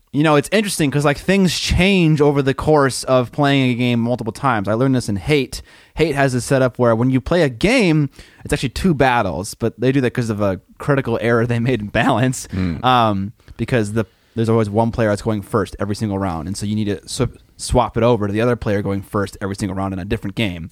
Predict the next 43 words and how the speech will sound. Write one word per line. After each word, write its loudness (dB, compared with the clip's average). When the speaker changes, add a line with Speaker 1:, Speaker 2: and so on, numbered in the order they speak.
Speaker 2:
Okay. -10
Speaker 1:
Uh, 2
but 0
if 0
there 2
were 4
a 2
best 0
of 0
three, 0
and -2
you 4
could 0
draft 0
in -2
between 0
each -2
round 2
based 0
on 0
what 2
you 2
learned 2
in 0
the -4
previous 0
matches, -2
and -2
each 0
game 0
took 0
forty-five 2
minutes, 0
you 2
could 0
have 0
that 2
longer 2
experience 0
if -2
you 0
wanted 4
to, -2